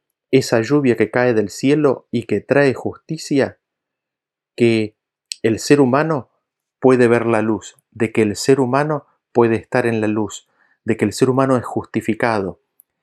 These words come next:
Y noten ustedes que cuando uno toma del agua, ¿qué es lo que está tomando? Está tomando, está recibiendo vida, porque dice el manantial de la vida. Así que uno está recibiendo una vida. ¿Y qué vida está recibiendo? Uno está recibiendo una vida. ¿Qué vida está recibiendo?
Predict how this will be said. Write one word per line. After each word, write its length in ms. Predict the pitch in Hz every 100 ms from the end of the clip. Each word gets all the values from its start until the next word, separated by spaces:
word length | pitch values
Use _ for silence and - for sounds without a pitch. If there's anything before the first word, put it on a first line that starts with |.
| _ _ -
Y 280 | 139 123 -
noten 240 | 139 160
ustedes 300 | 147 175 170
que 120 | -
cuando 320 | 123 123 113 123
uno 240 | 160 160
toma 300 | - 160 147
del 180 | 123 135
agua, 280 | 127 120 120
¿qué 80 |
es 80 | 180
lo 120 | 160
que 60 | 135
está 180 | 117 143
tomando? 520 | 123 151 180 180 165
Está 240 | 123 - -
tomando, 320 | 143 160 175
está 180 | 127 165
recibiendo 580 | 151 - 123 160 156 123
vida, 340 | 165 117 104
porque 240 | - -
dice 360 | 117 143 165 147
el 200 | 139 120
manantial 680 | 117 120 110 107 156 170 170 _ - _ _
de 220 | 117 123
la 140 | 123 131
vida. 460 | 160 127 104 - _ _ _ _ _
Así 280 | - - 185
que 140 | - 175
uno 140 | 202
está 220 | 135 180
recibiendo 640 | 180 - 127 151 175 156 -
una 260 | 170 170
vida. 320 | 135 147 113 -
¿Y 180 | - 139
qué 160 | 269
vida 220 | 226 135 110
está 220 | - 117
recibiendo? 720 | 107 - 104 98 90 92 - _ _ _ _ _ _ _ _ _ _ _ _
Uno 180 | 160 185
está 160 | - 160
recibiendo 440 | 139 127 143 147
una 100 | 123
vida. 220 | 117 107
¿Qué 140 | - 196
vida 200 | 180 131
está 160 | 127
recibiendo? 640 | 117 - 107 104 107 160